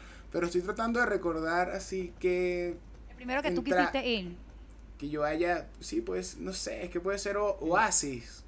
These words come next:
Speaker 1: que
Speaker 2: Ah,
Speaker 1: tocó
Speaker 2: cool.
Speaker 1: en Venezuela en algún momento y fue como, "Wow, bien Oasis". En ese momento también pa-, eh, Roger Waters, pero yo creo que siempre quise ir a todos los conciertos de Cerati y fui a todos los que pude. Creo que es el artista que más he visto después de Raguayana.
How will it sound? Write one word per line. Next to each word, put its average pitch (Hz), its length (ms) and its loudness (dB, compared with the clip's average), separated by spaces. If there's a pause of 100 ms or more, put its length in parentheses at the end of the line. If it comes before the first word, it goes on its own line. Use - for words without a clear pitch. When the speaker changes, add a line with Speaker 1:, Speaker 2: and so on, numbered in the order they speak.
(160)
Speaker 1:
que 143 200 -8
Speaker 2:
Ah, 214 140 2
Speaker 1:
tocó 226 180 2
Speaker 2:
cool. 190 200 8
Speaker 1:
en 175 120 0
Venezuela 175 920 2
en 165 120 -4
algún 160 240 -2
momento 185 500 0
y 147 380 -2
fue 139 220 -4
como, 170 240 -2
"Wow, 147 380 -6
bien 143 200 -4
Oasis". 165 560 0 (520)
En 151 120 -4
ese 156 160 -2
momento 165 180 0
también 160 260 0
pa-, 160 160 -2
eh, 175 120 4
Roger 147 300 0
Waters, 156 760 2
pero 151 640 -2 (540)
yo 156 160 0
creo 202 180 4
que 196 400 4 (680)
siempre 202 520 2
quise 214 300 2
ir 208 100 4
a 196 100 4
todos 202 220 2
los 202 80 -2
conciertos 170 540 -2
de 196 80 -8
Cerati 127 520 -4 (140)
y 160 80 -6
fui 151 340 -2 (340)
a 139 100 -4
todos 180 220 4
los 202 120 0
que 175 60 -2
pude. 156 360 0
Creo 185 160 0
que 202 80 0
es 233 60 4
el 226 100 4
artista 190 340 2
que 208 80 -2
más 190 200 2
he 208 40 4
visto 220 280 2
después 190 240 0
de 202 60 4
Raguayana. 156 480 0